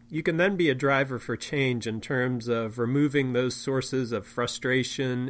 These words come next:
and inefficiency that you learn about. Prime example would be your E M R.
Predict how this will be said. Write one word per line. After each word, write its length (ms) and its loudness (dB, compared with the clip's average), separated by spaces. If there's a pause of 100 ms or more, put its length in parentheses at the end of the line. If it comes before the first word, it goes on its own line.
and 160 -4
inefficiency 800 0
that 180 0
you 140 -2
learn 240 -2
about. 340 -4 (240)
Prime 300 8
example 460 4
would 140 2
be 100 2
your 200 2
E 140 2
M 160 0
R. 260 -2